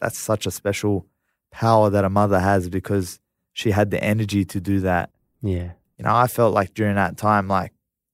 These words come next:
Speaker 1: that Jibby was s-, like, as sick as he was, beyond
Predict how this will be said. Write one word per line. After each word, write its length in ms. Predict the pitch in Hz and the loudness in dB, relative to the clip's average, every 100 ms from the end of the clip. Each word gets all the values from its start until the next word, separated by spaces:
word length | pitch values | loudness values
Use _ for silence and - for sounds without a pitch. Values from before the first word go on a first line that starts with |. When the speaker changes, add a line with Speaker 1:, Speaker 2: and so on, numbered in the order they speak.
| _ _ _ _ _ _ _ _ _ | _ _ _ _ _ _ _ _ _
Speaker 1:
that 200 | 104 98 | -4 -2
Jibby 260 | 107 104 104 | -2 2 2
was 300 | 98 87 - | 2 -2 -10
s-, 460 | - - - - - | -14 -12 -12 -14 -14
like, 200 | - 104 | -6 -6
as 140 | - 98 | -4 -8
sick 240 | - 113 110 | -6 -4 -4
as 120 | 95 | -2
he 120 | 104 | -2
was, 440 | 98 110 107 92 - _ _ _ _ _ _ _ _ _ _ _ _ _ _ _ _ _ _ _ | 2 2 2 -2 -18 _ _ _ _ _ _ _ _ _ _ _ _ _ _ _ _ _ _ _
beyond 500 | 104 107 110 113 101 | 0 4 4 2 -4